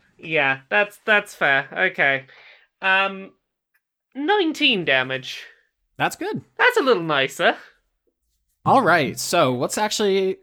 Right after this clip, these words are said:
Speaker 2: cut inside the House of Mirrors? Uh, Dreg, you and Mister Greer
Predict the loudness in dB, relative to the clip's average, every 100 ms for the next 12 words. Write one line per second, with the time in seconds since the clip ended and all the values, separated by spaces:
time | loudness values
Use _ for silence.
0 | _ -4 -2 0 -2 2 2 2 0 0
1 | -2 -4 -6 -6 -8 -10 -16 _ -4 -4
2 | -4 0 2 2 -4 _ _ -6 0 0
3 | 0 -4 -6 -4 -4 -4 -8 _ -2 0
4 | 0 -2